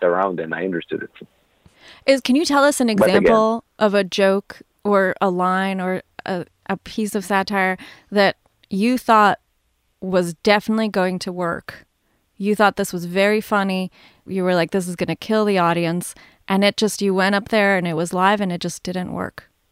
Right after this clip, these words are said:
Speaker 2: Do you have an example of that?
Speaker 1: I, I, I can't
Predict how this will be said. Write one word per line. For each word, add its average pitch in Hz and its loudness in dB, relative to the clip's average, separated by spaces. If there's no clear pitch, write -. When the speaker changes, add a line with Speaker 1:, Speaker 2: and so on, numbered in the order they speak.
Speaker 2:
Do 190 -4
you 190 2
have 190 2
an 196 -2
example 185 -4
of 202 -4
that? 214 -4
Speaker 1:
I, 131 6
I, 143 4
I 151 0
can't 220 -10